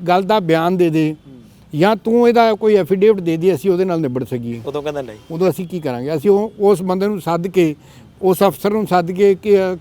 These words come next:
Speaker 1: ਕੀ ਪ੍ਰੂਫ ਦੇ ਦਿਆਂਗੇ ਵੀ ਤੂੰ ਪੈਸੇ ਮੰਗੇ ਆ?
Speaker 2: ਜਦੋਂ ਬੰਦਾ ਖੁਦ ਗਵਾਹੀ ਦੇਣ ਨੂੰ
Speaker 1: ਇਸ
Speaker 2: ਤਿਆਰ
Speaker 1: ਲਈ ਲੋਕਾਂ ਨੂੰ ਪ੍ਰਿਪੇਅਰ ਹੋਣਾ ਪੈਣਾ ਹੈ,
Speaker 2: ਹੂੰ।
Speaker 1: ਜਨਤਾ ਨੂੰ ਇਸ ਦੇ ਵਿਰੁੱਧ ਖੜੇ ਹੋਣਾ ਪੈਣਾ ਹੈ ਵੀ ਜਦੋਂ ਕਿਸੇ ਦੇ ਨਾਲ ਤੁਹਾਡੇ ਤੋਂ ਪੈਸੇ ਮੰਗੇ ਜਾਂਦੇ ਆ ਜਾਂ ਤੁਸੀਂ ਕਿਸੇ ਨੂੰ ਦਿੰਦੇ ਆ,
Speaker 2: ਹੂੰ।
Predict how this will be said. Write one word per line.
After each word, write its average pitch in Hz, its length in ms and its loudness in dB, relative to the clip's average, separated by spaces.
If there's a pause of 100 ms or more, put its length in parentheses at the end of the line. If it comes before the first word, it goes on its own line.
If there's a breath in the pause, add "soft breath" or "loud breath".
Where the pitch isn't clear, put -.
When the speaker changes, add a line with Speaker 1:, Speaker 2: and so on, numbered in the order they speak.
Speaker 1:
ਕੀ 214 180 -2
ਪ੍ਰੂਫ 185 300 0
ਦੇ 147 160 -2
ਦਿਆਂਗੇ 139 220 -4
ਵੀ 143 140 -6
ਤੂੰ 151 120 -6
ਪੈਸੇ 139 500 -4
ਮੰਗੇ 117 320 -10
ਆ? 113 240 -12
Speaker 2:
ਜਦੋਂ 143 120 -6
ਬੰਦਾ 175 200 2
ਖੁਦ 175 260 2
ਗਵਾਹੀ 160 320 2
ਦੇਣ 151 120 4
ਨੂੰ 233 100 8
Speaker 1:
ਇਸ 247 80 2
Speaker 2:
ਤਿਆਰ - 140 -4
Speaker 1:
ਲਈ 226 220 4
ਲੋਕਾਂ 208 520 2
ਨੂੰ 240 160 2
ਪ੍ਰਿਪੇਅਰ 214 380 2
ਹੋਣਾ 156 220 -2
ਪੈਣਾ 131 260 -6
ਹੈ, 165 200 -8 (180)
Speaker 2:
ਹੂੰ। 123 280 -18
Speaker 1:
ਜਨਤਾ 180 400 0
ਨੂੰ 202 400 -2
ਇਸ 170 240 -4
ਦੇ 151 380 -4 (280)
ਵਿਰੁੱਧ 156 340 -4
ਖੜੇ 156 220 -2
ਹੋਣਾ 127 240 -4
ਪੈਣਾ 131 200 -8
ਹੈ 180 60 -4
ਵੀ 202 160 -6
ਜਦੋਂ 170 300 -4
ਕਿਸੇ 175 280 -6
ਦੇ 175 60 -6
ਨਾਲ 170 320 -2
ਤੁਹਾਡੇ 156 280 -8
ਤੋਂ 160 140 -10
ਪੈਸੇ 160 300 -8
ਮੰਗੇ 143 340 -6
ਜਾਂਦੇ 151 380 -6
ਆ 151 100 -8 (380 soft breath)
ਜਾਂ 160 120 0
ਤੁਸੀਂ 175 260 -8
ਕਿਸੇ 170 260 -6
ਨੂੰ 156 160 -2
ਦਿੰਦੇ 147 360 2
ਆ, 131 60 -4
Speaker 2:
ਹੂੰ। 131 300 -18